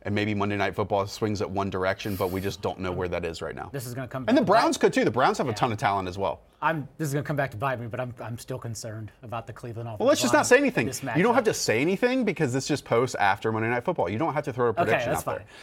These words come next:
Speaker 2: It's not
Speaker 1: Uh,
Speaker 2: a prediction. I'm just, I'm worried.
Speaker 1: Speaking of John Daigle's predictions, let's now move over to the waiver section of this podcast. Again, your waiver wire column post every Tuesday morning. I know you wanna start off this one with Auden Tate, who has stepped in for the injured John Ross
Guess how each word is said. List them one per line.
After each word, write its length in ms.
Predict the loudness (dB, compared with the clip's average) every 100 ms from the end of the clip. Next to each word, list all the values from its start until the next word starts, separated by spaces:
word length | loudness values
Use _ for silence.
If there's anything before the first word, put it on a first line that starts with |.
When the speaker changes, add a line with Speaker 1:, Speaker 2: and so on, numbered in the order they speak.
| -12
Speaker 2:
It's 120 | 2 6
not 100 | 6
Speaker 1:
Uh, 20 |
Speaker 2:
a 40 |
prediction. 360 | 6 2 2 -2
I'm 100 | -4
just, 260 | -6 -14 -16
I'm 140 | -14
worried. 260 | -14 -14 -18 -6
Speaker 1:
Speaking 360 | 0 2 4
of 60 | 4
John 220 | 4 4
Daigle's 300 | 2 0 -2
predictions, 480 | -2 -2 -2 -4 -2
let's 160 | -2
now 100 | 0
move 220 | 0 0 0
over 180 | -2
to 80 | -4
the 80 | -4
waiver 340 | 0 0 -2
section 520 | -2 -2 -2 -2 -6 -2
of 200 | -4 -2
this 160 | -6
podcast. 720 | -4 -2 -2 0 -2 -2 -4 -6
Again, 200 | -4 -4
your 120 | -2
waiver 220 | -4 -2
wire 200 | -2 -2
column 400 | 0 -2 -2 -6 -14 -20 _
post 340 | 0 0 0 0
every 480 | 0 0 -2 -2 -4 -10 _
Tuesday 480 | -4 0 2 2 0
morning. 420 | 0 0 0 0
I 60 | 0
know 80 | 0
you 120 | 0
wanna 140 | 0
start 320 | -2 0 0 2
off 240 | 0 0
this 240 | -4 -2
one 220 | -2 -2 0
with 240 | -2 -4 -20 -8 2
Auden 320 | 4 4 0
Tate, 300 | 0 0 0
who 120 | -4
has 100 | -6
stepped 340 | -2 -4 -2 -2
in 180 | -2
for 160 | -2 -4
the 220 | -4 -6 -2
injured 380 | 0 2 0
John 280 | 2 0 2
Ross 400 | 2 2 2 -4